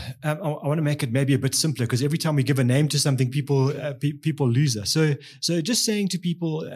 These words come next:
um, if you want to know how much you can, uh, you need, uh, to retire, or what's your lotto number, th-, then take your expenses, and, and figure out how much are you going to spend in a year.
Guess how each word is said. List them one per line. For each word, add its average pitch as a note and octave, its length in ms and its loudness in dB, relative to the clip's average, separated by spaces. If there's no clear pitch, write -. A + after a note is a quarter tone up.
um, C3+ 220 0
if D3 220 -6
you G3+ 120 -2
want C3+ 260 0
to C#3 100 -4
know A#2 260 0
how A#2+ 160 -2
much A#2 480 -4
you A#2 240 -4
can, A#2+ 440 -4
uh, A2+ 220 -10
you G#2+ 320 -10
need, C3 280 -2
uh, A#2+ 120 -8
to A#2+ 120 -6
retire, A#2 400 -2
or A2 80 -2
what's B2+ 200 -2
your A#2+ 120 -2
lotto C3 300 0
number, G2+ 340 -6
th-, D3+ 160 -6
then D3+ 400 2
take F#3+ 240 -2
your G#3 120 2
expenses, A#2+ 680 -6
and, B2+ 320 0
and B2+ 380 -2
figure G3+ 280 -2
out G3 200 -2
how C#3 160 -4
much G3 240 0
are D3 100 -2
you D3+ 100 0
going C3+ 180 2
to C3 100 -2
spend C3 420 0
in B2 120 -4
a A2+ 40 0
year. G2 400 -8